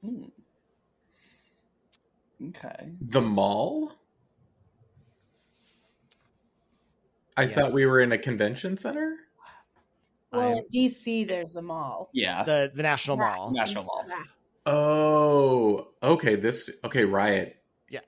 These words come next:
Speaker 2: Protests happen there all the time. Like,
Speaker 4: All
Speaker 2: I'm
Speaker 4: the
Speaker 2: sure you
Speaker 4: time.
Speaker 2: know that place, like, backwards and
Speaker 4: Absolutely.
Speaker 2: forwards.
Speaker 4: Yeah.
Speaker 1: Right, it's like, I know, I know that place real well. <laughs>
Speaker 4: Yeah.
Speaker 1: Um,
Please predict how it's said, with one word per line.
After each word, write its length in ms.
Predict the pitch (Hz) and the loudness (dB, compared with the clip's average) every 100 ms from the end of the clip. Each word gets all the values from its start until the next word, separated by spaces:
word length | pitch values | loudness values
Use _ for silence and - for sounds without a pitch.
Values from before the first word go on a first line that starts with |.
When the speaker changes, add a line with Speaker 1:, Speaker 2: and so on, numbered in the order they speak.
| _ | _
Speaker 2:
Protests 480 | - 120 139 127 | -2 0 0 0
happen 260 | 139 120 123 | 0 0 0
there 160 | 107 104 | 0 0
all 120 | 98 | 0
the 100 | 85 | -4
time. 380 | - 117 113 - | -8 -6 -6 -10
Like, 140 | - 233 | -4 0
Speaker 4:
All 80 | 233 | 2
Speaker 2:
I'm 40 | |
Speaker 4:
the 80 | 226 | 2
Speaker 2:
sure 140 | 127 | 0
you 140 | 117 117 | 2 2
Speaker 4:
time. 80 | |
Speaker 2:
know 100 | 107 107 | 0 2
that 180 | 107 | 0
place, 520 | - 127 107 104 - 104 | 2 2 4 2 -2 0
like, 240 | 98 92 | 0 2
backwards 400 | 101 101 117 101 | -2 -2 -4 -2
and 100 | 98 | -4
Speaker 4:
Absolutely. 240 | 98 113 | -2 -2
Speaker 2:
forwards. 420 | 95 69 - - - _ | -2 -6 -8 -12 -16 _
Speaker 4:
Yeah. 380 | 190 202 220 175 190 _ - - - - - - - - - | -8 -4 -2 -4 -10 _ -16 -8 -6 -6 -10 -16 -18 -18 0
Speaker 1:
Right, 140 | 120 | 4
it's 100 | 127 | 6
like, 180 | 139 120 - | 6 4 6
I 100 | 143 | 6
know, 220 | 135 117 - | 8 6 4
I 80 | |
know 120 | 131 101 | 2 2
that 160 | 85 | -4
place 240 | - - - | -10 -16 -16
real 280 | 90 90 - | -14 -12 -10
well. 460 | - - 196 196 - - | -4 2 6 6 4 -2
<laughs> 140 | - - | -6 -8
Speaker 4:
Yeah. 260 | 180 165 175 _ _ 339 - - - _ _ _ - 139 _ _ _ - - - - | -10 -10 -12 _ _ -20 -20 -20 -20 _ _ _ -20 -20 _ _ _ -20 -20 -20 0
Speaker 1:
Um, 320 | 120 117 107 | 4 6 4